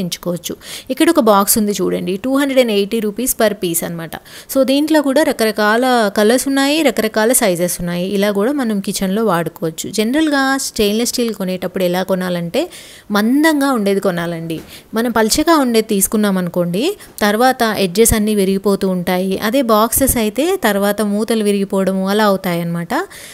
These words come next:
అందుకనే మందంగా ఉండేవి, బరువుగా ఉండేవి తీసుకోవాలి.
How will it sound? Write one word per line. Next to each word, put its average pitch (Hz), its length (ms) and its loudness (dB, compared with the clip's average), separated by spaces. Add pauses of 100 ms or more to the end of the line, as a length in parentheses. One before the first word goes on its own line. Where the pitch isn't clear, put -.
(200)
అందుకనే 220 480 0
మందంగా 214 600 -2
ఉండేవి, 190 320 0 (100)
బరువుగా 196 400 2 (120)
ఉండేవి 175 300 0 (140)
తీసుకోవాలి. 180 560 -2